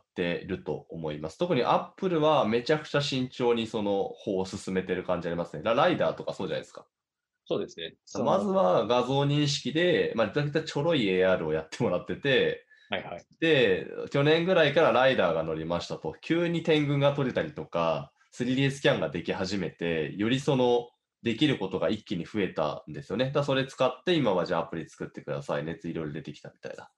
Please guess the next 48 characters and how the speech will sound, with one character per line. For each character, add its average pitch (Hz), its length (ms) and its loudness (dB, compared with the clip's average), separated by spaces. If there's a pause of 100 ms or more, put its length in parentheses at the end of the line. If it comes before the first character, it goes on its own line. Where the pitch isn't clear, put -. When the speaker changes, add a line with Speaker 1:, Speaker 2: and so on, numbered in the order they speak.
(340)
Speaker 1:
感 87 220 0
じ 82 120 -6
で、 80 140 0
Speaker 2:
う - 20 0
ん。 76 40 0
Speaker 1:
あ 80 80 -2
の、 80 80 -10
す - 140 -6
ご 127 140 4
い 104 120 0
一 - 160 -6
歩 147 140 4
一 143 220 0
歩、 80 300 2 (280)
あ 78 220 0
の、 73 420 -6
僕 90 200 -12
こ - 80 0
れ 123 120 4
あ 120 60 -2
の、 117 220 0 (340)
<laughs> - 420 -10
言 - 200 -2
い - 20 -8
方 135 220 4
悪 131 100 4
い 127 40 0
ん 110 40 -2
で 90 80 0
す - 80 -12
け 90 80 0
ど、 80 80 0
あ - 20 0
の、 90 60 -2
開 120 180 2
発 139 180 2
者 101 80 2
を 87 40 2
耕 101 460 2
し - 40 -12
て 95 100 0
る 78 200 -6
と 78 120 -8
思 76 160 -8
っ 71 80 -14
て 76 120 -10
い 71 100 -10
て、 71 380 -12